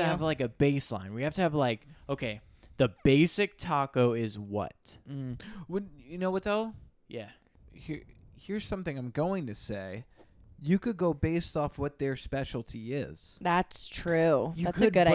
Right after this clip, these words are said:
Speaker 2: idea.
Speaker 1: but wha-, what if somebody's specialty is crunchy tacos, just meat and cheese?
Speaker 2: You don't
Speaker 1: What
Speaker 2: have
Speaker 1: if
Speaker 2: to compare,
Speaker 1: somebody
Speaker 2: though. You can go somewhere and en-, enjoy
Speaker 3: Yeah.
Speaker 2: what they're, what
Speaker 1: No,
Speaker 2: they
Speaker 1: but what I'm saying is you
Speaker 2: serve.
Speaker 1: gotta have a baseline. You, you can't go from somewhere that has,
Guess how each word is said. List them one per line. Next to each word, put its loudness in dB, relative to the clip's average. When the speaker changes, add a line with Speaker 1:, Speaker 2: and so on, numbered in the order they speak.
Speaker 2:
idea. 2
Speaker 1:
but -6
wha-, 2
what 2
if -2
somebody's -2
specialty -2
is -2
crunchy -8
tacos, -6
just -4
meat -8
and -14
cheese? -4
Speaker 2:
You 4
don't 4
Speaker 1:
What 4
Speaker 2:
have 0
Speaker 1:
if 4
Speaker 2:
to -
compare, 4
Speaker 1:
somebody 2
Speaker 2:
though. 2
You -4
can -4
go 6
somewhere -2
and -6
en-, -10
enjoy -2
Speaker 3:
Yeah. 4
Speaker 2:
what 4
they're, 6
what 2
Speaker 1:
No, 2
Speaker 2:
they 4
Speaker 1:
but 6
what 2
I'm 2
saying 2
is 2
you 0
Speaker 2:
serve. -2
Speaker 1:
gotta 6
have -2
a -2
baseline. 0
You, -6
you -6
can't -2
go 6
from -4
somewhere -2
that -2
has, -2